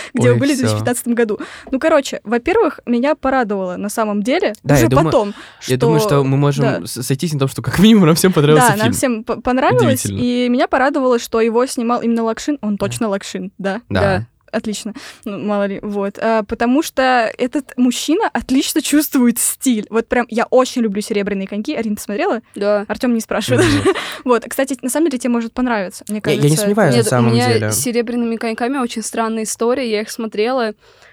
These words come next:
Speaker 3: э, три раза, и два из них не до конца, какими-то кусками, урывками. Да и последний раз я его смотрела, под конец мне немножко стало скучно, но сам фильм хороший.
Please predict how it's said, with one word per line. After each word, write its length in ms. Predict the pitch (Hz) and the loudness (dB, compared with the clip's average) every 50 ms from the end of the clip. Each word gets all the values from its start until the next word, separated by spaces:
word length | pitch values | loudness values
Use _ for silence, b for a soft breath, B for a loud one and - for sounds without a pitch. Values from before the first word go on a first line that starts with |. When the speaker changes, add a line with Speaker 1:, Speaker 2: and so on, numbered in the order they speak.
| b b - | b b -8
Speaker 3:
э, 340 | - 214 214 214 214 220 208 - | -6 -4 -2 0 0 0 0 -2
три 260 | - 226 247 247 233 | -4 -4 -2 0 0
раза, 640 | 226 220 226 254 269 - 254 226 220 214 208 202 | 2 2 2 0 0 -2 -2 0 0 2 0 0
и 120 | 196 - 196 | -2 -6 -8
два 220 | 185 202 226 220 | -6 -2 0 0
из 160 | 220 226 214 233 | 0 -2 -2 -6
них 180 | 233 226 208 - | -6 -6 -6 -6
не 140 | 240 233 | -6 -4
до 100 | 202 214 | -4 -4
конца, 720 | 208 233 220 220 226 - - - 247 233 240 254 254 240 240 240 _ - | -4 -4 -6 -6 -6 -6 -4 -2 0 0 2 2 0 0 -2 -6 _ -10
какими-то 400 | 220 - - 226 226 220 220 - | -10 -8 -6 -8 -8 -8 -10 -12
кусками, 640 | - - 220 - - - 240 226 240 254 247 226 | -14 -12 -12 -10 -8 -6 -4 -4 -4 -4 -4 -6
урывками. 920 | - - 220 220 220 226 240 262 294 - - - 262 233 214 190 185 180 b b b b b b b b b - | -6 -6 -6 -6 -6 -6 -6 -6 -8 -10 -8 -8 -6 -4 -4 -4 -6 -8 b b b b b b b b b -8
Да 100 | 202 226 | -6 -6
и 60 | 226 | -4
последний 500 | 226 240 233 - - 247 247 240 233 214 | -4 -4 -4 -4 -4 -4 -4 -2 -2 -2
раз 220 | 220 226 247 - | -2 -2 -2 -4
я 60 | 247 | -4
его 100 | 220 220 | -4 -4
смотрела, 880 | 220 - 226 226 220 - 226 277 339 359 311 247 220 196 202 190 190 175 - - | -4 -4 -6 -6 -4 -2 -2 -2 0 0 0 0 2 2 2 0 0 -2 -6 -10
под 120 | 220 - | -10 -6
конец 520 | - 220 214 226 254 302 302 - - - - | -4 -4 -4 -4 -4 -6 -6 -6 -8 -10 -10
мне 200 | - - 226 240 | -8 -6 -4 -4
немножко 360 | 254 262 254 254 254 - - | -2 -2 -4 -4 -6 -8 -10
стало 220 | - - 240 233 247 | -6 -2 -2 -2 -2
скучно, 380 | 240 - - 320 330 - 285 | -4 -6 -6 -8 -6 -4 -6
но 60 | 226 226 | -6 -6
сам 180 | - 226 254 262 | -6 -6 -6 -6
фильм 160 | - 214 240 | -6 -8 -6
хороший. 540 | - 220 185 170 190 - - - - - | -6 -6 -6 -6 -6 -8 -10 -14 -18 -20